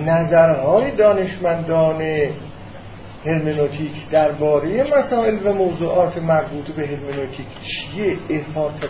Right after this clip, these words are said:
پیدا کردن به اینها چه احوال مشکلی، چقدر گسترده است این بحث. و به همین جهت من به شما توصیه می‌کنم مبادا یک کتاب به فارسی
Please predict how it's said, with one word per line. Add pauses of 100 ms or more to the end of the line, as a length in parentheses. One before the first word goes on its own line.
پیدا
کردن
به
اینها
چه
احوال
مشکلی، (2250)
چقدر (200)
گسترده
است
این (140)
بحث. (2000)
و
به
همین
جهت
من
به
شما
توصیه
می‌کنم (140)
مبادا
یک
کتاب
به
فارسی